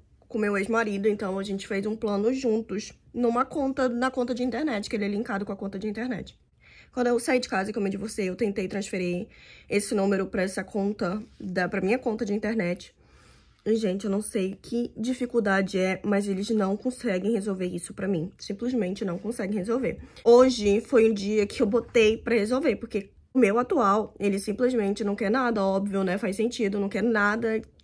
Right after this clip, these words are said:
relacionado, linkado ao meu ex-marido. Então, hoje eu tive que me desapegar do número e simplesmente,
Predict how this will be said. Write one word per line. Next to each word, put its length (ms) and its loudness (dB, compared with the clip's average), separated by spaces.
relacionado, 800 0
linkado 800 2
ao 160 8
meu 180 8
ex-marido. 600 2
Então, 760 4
hoje 260 6
eu 40 -4
tive 500 0
que 160 0
me 380 2
desapegar 600 2
do 120 2
número 540 4
e 400 8
simplesmente, 800 0